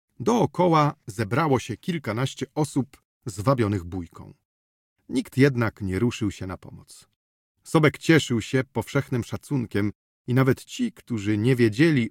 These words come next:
o co tu poszło, woleli przypuszczać, że słuszność jest po jego stronie. Tym bardziej, że przeciwnikiem jego był ogólnie nielubiany awanturnik.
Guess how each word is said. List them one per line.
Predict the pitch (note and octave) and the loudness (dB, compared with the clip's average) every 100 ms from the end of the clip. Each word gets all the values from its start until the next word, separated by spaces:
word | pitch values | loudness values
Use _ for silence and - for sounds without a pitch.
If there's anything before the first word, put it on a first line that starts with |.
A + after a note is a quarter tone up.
| - | -4
o | D3+ | -4
co | C#3 | -4
tu | - F#2+ | -8 -6
poszło, | B2+ B2+ - F#2+ F2+ _ _ _ _ | -4 -4 -4 -6 -6 _ _ _ _
woleli | G2 A#2 F3+ C#3+ | 2 4 4 0
przypuszczać, | - - D#3+ - E3+ - - _ _ A#2+ | -8 -10 -10 -4 -2 -4 -10 _ _ -8
że | F#2 G2 | -4 -4
słuszność | - G#3+ G#3 D#3+ C#3+ - A#2+ | -6 -10 -8 -4 -4 -4 -4
jest | A#2+ - | -4 -6
po | - G#2 | -8 -6
jego | G2+ G2+ | -4 -6
stronie. | - - E2+ E2+ E2 _ _ _ _ | -8 -12 -12 -14 -16 _ _ _ _
Tym | - F2 | -12 -6
bardziej, | F#2+ D#3 G#2 F#2 E2+ E2+ _ _ - | 0 0 -2 -6 -12 -12 _ _ -10
że | G2+ F#2 | -6 -6
przeciwnikiem | - - A2 F#3 D3 G#2+ | -8 -10 -6 -4 -2 2
jego | C3 A#2+ A#2 B2 - | 2 2 0 0 -6
był | G#2 A2 A2 - | 0 2 2 -4
ogólnie | A2+ A2 E3 E3+ D3+ D3 | -10 -4 0 2 2 2
nielubiany | C3 G2 F#2+ F2+ G2 G2 G2 G#2 - | 2 0 -2 -4 -4 -2 -4 -6 -10
awanturnik. | G2+ F#2+ G2+ - G#2 E2+ - _ - | -12 -8 -8 -8 -10 -12 -18 _ -20